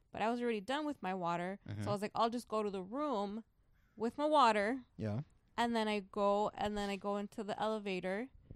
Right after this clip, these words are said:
Speaker 1: and then there's these two biker guys in there. So I walk in,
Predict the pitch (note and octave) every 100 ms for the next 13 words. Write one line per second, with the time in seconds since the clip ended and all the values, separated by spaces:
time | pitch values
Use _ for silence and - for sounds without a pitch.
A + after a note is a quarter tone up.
0 | - - - - - G#3 G3+ G3+ F#3+ F#3
1 | - C#4 C4 D4 D4+ B3+ A#3+ A3+ A3+ G#3
2 | B3+ B3+ - _ _ - - F#3+ G3+ A#3
3 | C#4 - B3+ A3+ C4+